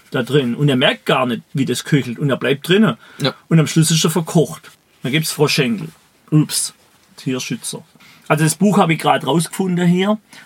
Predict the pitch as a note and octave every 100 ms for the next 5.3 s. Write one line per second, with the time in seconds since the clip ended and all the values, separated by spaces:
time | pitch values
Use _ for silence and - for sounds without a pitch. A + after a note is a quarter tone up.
0 | - C#3+ D#3+ E3+ B2+ F3 A3 _ _ _
1 | - C#3 D3+ D3 D#3+ C#3 B2 D#3 G#3 B3+
2 | - - - - - - D3+ D#3 D#3 D3+
3 | - - D3+ D3+ A#3 - - G3 E3 D#3
4 | F3+ G#3 E3 D#3+ D#3 D#3+ D#3+ C#3+ B2 A2+
5 | A#2 C3 -